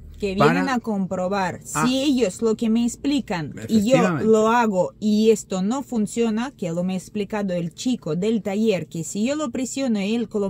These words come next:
Speaker 1: lo, lo que me has explicado de gomas de la puerta, esto si lo presiono más de un segundo y la puerta sigue sin abrirse, o sea que sigue problema,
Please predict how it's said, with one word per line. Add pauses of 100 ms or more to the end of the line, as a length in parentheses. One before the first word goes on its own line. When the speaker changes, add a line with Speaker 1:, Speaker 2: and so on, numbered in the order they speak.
Speaker 1:
lo,
lo
que
me
has
explicado
de
gomas
de
la
puerta,
esto
si
lo
presiono
más
de
un
segundo (340)
y
la
puerta
sigue
sin
abrirse,
o
sea
que
sigue
problema,